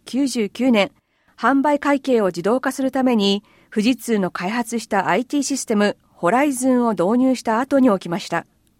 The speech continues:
地域の郵便局長が自分たちが補填する必要のある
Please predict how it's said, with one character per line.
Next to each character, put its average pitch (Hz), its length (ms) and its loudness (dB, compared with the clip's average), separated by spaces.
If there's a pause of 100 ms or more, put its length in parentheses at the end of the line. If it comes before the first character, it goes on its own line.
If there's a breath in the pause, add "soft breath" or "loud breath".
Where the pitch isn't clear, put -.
(440)
地 311 180 2
域 262 140 0
の 226 80 4
郵 208 180 2
便 277 180 4
局 285 200 -4
長 233 220 0
が 202 220 0 (100)
自 190 200 -2
分 285 240 2
た 269 160 2
ち 226 140 -2
が 196 100 2
補 180 120 -6
填 285 260 4
す 285 140 -4
る 277 100 0
必 - 240 -8
要 285 160 4
の 269 80 2
あ 254 60 2
る 214 220 0